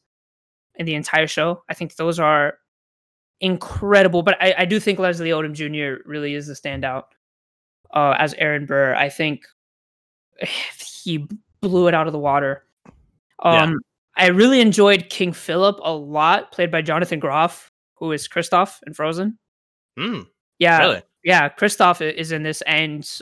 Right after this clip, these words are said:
Speaker 1: um, the actor who plays, uh, Moana's dad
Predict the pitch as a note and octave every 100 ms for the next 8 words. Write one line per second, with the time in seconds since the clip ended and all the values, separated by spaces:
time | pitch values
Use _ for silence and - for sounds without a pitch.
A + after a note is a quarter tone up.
0 | - D#3 D3+ D3+ C#3+ D3+ _ _ _ _
1 | - _ _ _ _ _ _ _ E3 D#3+
2 | D#3+ D#3+ A3 A3+ A3 G#3+ - G3+ G3 F#3+
3 | G3 F3+ E3 D#3 E3 F3+ E3+ - C#3+ E3
4 | A#3